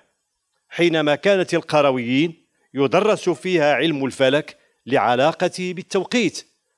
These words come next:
والتوقيت له علاقة بالدين، باعتبار إن الصلاة كانت على المؤمنين كتابا موقوتا. "يسألونك عن الأهلة، قل هي مواقيت للناس والحج". معنى هذا أن التوقيت حاضر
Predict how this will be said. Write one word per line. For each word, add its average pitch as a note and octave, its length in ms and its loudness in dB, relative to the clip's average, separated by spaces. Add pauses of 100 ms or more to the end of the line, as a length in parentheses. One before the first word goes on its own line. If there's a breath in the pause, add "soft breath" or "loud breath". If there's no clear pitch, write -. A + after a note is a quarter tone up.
(140)
والتوقيت E3 640 -2
له E3 320 0
علاقة D#3 540 0
بالدين، F3+ 680 -4 (460)
باعتبار C#3 540 -2
إن E3+ 260 -6
الصلاة D#3 400 -2
كانت F3 480 -6
على D#3 180 -2
المؤمنين D#3+ 580 -4
كتابا E3+ 640 0 (380 soft breath)
موقوتا. C3 840 0 (460 soft breath)
"يسألونك E3+ 720 0
عن D3 260 4
الأهلة، C3 640 2 (420)
قل G#3+ 140 4
هي F3+ 200 2
مواقيت E3 680 2 (380)
للناس D#3 600 0 (180)
والحج". C3+ 520 -2 (480)
معنى A2 240 -4
هذا E3+ 260 -2
أن D3+ 140 -6
التوقيت E3 540 -6
حاضر G3+ 560 2